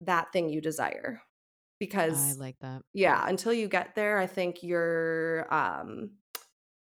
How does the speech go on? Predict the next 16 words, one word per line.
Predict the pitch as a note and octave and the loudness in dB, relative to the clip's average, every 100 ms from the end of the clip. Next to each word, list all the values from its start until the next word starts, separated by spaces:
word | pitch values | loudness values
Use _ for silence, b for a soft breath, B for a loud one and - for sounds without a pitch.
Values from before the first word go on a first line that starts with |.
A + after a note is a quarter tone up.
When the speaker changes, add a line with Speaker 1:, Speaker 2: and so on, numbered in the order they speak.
| _ _ | _ _
Speaker 1:
it's | F#3+ | 0
almost | A3 G#3+ G#3+ | 2 4 2
like | G#3+ | 2
you're | G#3 | 0
not | F3+ E3+ F#3 | 2 0 0
using | F#3 F#3 | -2 0
the | E3 | -2
right | D#3+ E3 D#3+ | -2 -2 -4
tools | - G3 E3+ D#3+ | -4 2 2 2
to | F3+ | -2
complete | F3 E3 - - | -6 -8 -8 -10
the | - | -8
job. | - - B1+ G#3 A#3 | -6 -2 -2 -4 -4
<laughs> | C#4+ D4 B B B B - | -6 -6 B B B B -4
Um, | F3+ D#3 C#3+ | -2 0 -4
Speaker 2:
Mm. | C#3 | -8